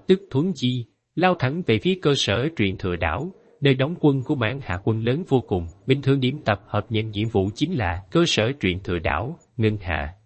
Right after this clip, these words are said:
Ngột Hách, Ngột Hách. La Phong vừa xuất hiện ngoài cơ sở truyền thừa đảo, đã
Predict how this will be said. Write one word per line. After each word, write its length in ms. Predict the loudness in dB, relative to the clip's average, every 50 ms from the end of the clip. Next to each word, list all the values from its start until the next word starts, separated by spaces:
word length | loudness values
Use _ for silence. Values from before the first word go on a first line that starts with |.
| _ _ -2
Ngột 240 | 0 0 0 0 0
Hách, 180 | -4 -4 -4 _ _ _ _ _ _ -4
Ngột 220 | 0 0 0 0 0
Hách. 180 | 0 -2 -2 -2 _ _ _ _ _ _ _ _ -4
La 180 | 0 0 0 0
Phong 300 | 2 0 0 0 0 0
vừa 200 | 2 2 2 4
xuất 240 | 2 0 -2 0
hiện 240 | 0 -2 -2 -2 -2
ngoài 220 | -4 -2 -2 -2 0
cơ 140 | 0 0 0
sở 160 | 0 0 -2 -2 0
truyền 160 | 0 -2 -2 -2
thừa 160 | -4 -4 -4 -2
đảo, 360 | -2 -2 -2 -2 -4 -8 -12 _ _ _ _ _ _ -2
đã 100 | 0 0